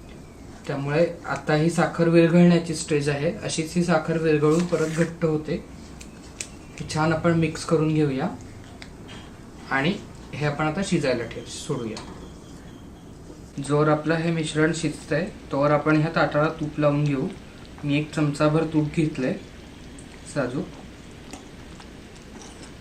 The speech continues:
आणि ह्या ताटाला छान सगळीकडनं हे लावून घ्यायचं. म्हणजे ताटाला तूप लावून घेतलं की त्याची वडी नीट सुटते, ताटाला चिकटत नाही.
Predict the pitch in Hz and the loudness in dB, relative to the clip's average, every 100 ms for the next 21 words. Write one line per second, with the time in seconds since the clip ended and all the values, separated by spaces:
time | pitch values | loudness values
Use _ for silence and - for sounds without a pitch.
0 | - - - - - - 135 - - - | -16 -16 -18 -18 -12 -6 -2 -2 -6 -6
1 | 143 151 160 151 160 175 190 - 160 160 | -4 2 4 4 4 2 0 -2 -2 -2
2 | 160 147 156 160 156 160 165 147 147 143 | 0 2 4 4 4 2 2 2 2 2
3 | 120 - 101 - - - - 131 131 - | -2 -4 -10 -12 -16 -18 -8 -4 -4 -8
4 | - - - - - - - - - 156 | -16 -16 -16 -16 -16 -16 -16 -12 -2 0
5 | 151 160 165 175 175 175 175 180 175 - | 4 2 4 0 4 8 8 8 4 2
6 | 170 170 - - 160 175 165 156 151 165 | 2 2 2 2 4 4 4 6 6 4
7 | 160 - - 156 - 147 - 156 160 147 | 0 -4 -10 -6 -2 -2 4 4 4 0
8 | - 143 143 151 - - 151 135 143 | 2 0 0 -2 -2 0 0 0 -2